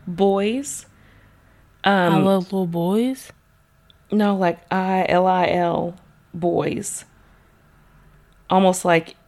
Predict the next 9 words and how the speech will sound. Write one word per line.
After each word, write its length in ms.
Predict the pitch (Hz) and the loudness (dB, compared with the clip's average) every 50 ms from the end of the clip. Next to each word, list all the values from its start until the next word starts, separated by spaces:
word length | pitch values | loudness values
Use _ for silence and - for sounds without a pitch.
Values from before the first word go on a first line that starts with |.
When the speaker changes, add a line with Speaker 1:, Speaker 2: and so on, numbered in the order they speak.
| _ _ _ _ _ _ _ _ _ _ - | _ _ _ _ _ _ _ _ _ _ -2
Speaker 1:
Ilil, 800 | 202 202 196 208 226 240 247 262 277 285 302 320 330 339 339 339 - _ _ _ _ | 0 0 2 2 2 0 0 0 0 0 0 -2 -2 -4 -6 -8 -12 _ _ _ _
like, 200 | - 202 202 - - | -4 -4 -4 -2 -4
I 140 | - 190 202 208 | -2 -2 -2 -2
lil 280 | 208 220 226 226 226 | -2 -2 -2 -2 -2
boys. 500 | 220 220 226 226 233 233 247 254 247 - - - - - - - - - _ _ _ | -2 -2 -2 -2 -2 -2 -4 -4 -6 -8 -14 -20 -20 -20 -20 -20 -20 -20 _ _ _
And 140 | - - 196 190 | -2 0 2 2
then 240 | 185 185 190 - - - _ 185 | 4 2 0 0 -4 -10 _ -4
the 140 | - - 214 | 0 2 2
number, 680 | 196 190 190 196 202 190 190 185 180 180 175 - - | 4 4 2 2 2 2 2 2 2 2 0 -2 -4